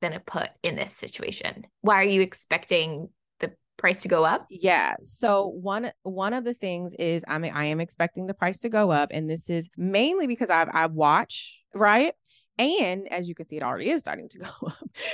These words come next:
Speaker 2: So if you wanna get in, this might be a good time. But, um, maybe because I watch, right? And I also have a, a technology that, that I offer that literally tells us when to buy and sell. And all, everything is pointing towards a buy signal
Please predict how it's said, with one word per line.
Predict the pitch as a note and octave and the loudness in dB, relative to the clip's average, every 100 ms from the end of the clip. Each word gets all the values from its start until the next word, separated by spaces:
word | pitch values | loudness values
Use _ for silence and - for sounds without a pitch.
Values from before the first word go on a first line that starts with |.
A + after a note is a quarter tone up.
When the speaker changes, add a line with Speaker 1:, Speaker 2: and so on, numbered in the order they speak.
| C5 | -8
Speaker 2:
So | - | -6
if | F#2 - | -6 -4
you | D#3+ | -6
wanna | F3 | -4
get | F3 | 0
in, | F#3+ D#3 | 0 0
this | D#3+ | -6
might | - | -12
be | |
a | E2 | -10
good | - | -6
time. | - - - | -6 -6 -14
But, | - A3 G3+ | 2 8 8
um, | - F#3+ F3+ F3 - - | 8 6 6 4 -4 -4
maybe | F#3+ A3 B3 | 4 4 4
because | A#3+ C4 - | 2 2 2
I | E3+ F3 | 2 4
watch, | F3 F#3 | 4 4
right? | G3 F#3+ G3 G3+ | 2 2 2 0
And | E3+ E3 | -4 -2
I | D#3 D#3+ | -2 -2
also | D#3+ D#3+ E3 | -2 -6 -6
have | F3 D#3+ | -4 -4
a, | D#3 D#3+ - - - | -4 -6 -10 -12 -4
a | - | -4
technology | - E3+ F3 E3 D#3+ E3 D#3 | 0 0 4 6 4 2 0
that, | D#3 D#3 D3+ E3+ | 2 2 2 2
that | D#3+ | 4
I | F#3+ | 4
offer | D#3 D3+ D#3 D#3 | 2 0 -2 -2
that | D#3 D3+ | -4 -4
literally | E3+ F3 | -2 -2
tells | E3+ F3 F3 | -4 -4 -4
us | D#3 - | -4 -8
when | D3+ D3 | -8 -8
to | D3 | -8
buy | D3+ | -6
and | D#3 D#3 | -6 -4
sell. | - - | -4 -2
And | D#3 D3+ | -4 0
all, | - E3+ F#3+ | 6 8 10
everything | F#3+ F3 F#3+ F#3+ F3 | 8 6 4 2 0
is | D#3+ | -2
pointing | - D#3+ D#3 D#3 | -2 -4 -4 -8
towards | - D#3 C#3+ C#3+ - _ - - | -2 2 4 2 -2 _ -20 -12
a | - | -8
buy | D3+ C#3 C3 A#2 C3 - | -2 0 2 -2 -6 -16
signal | - E3 D3 C3 | -4 -2 -2 -6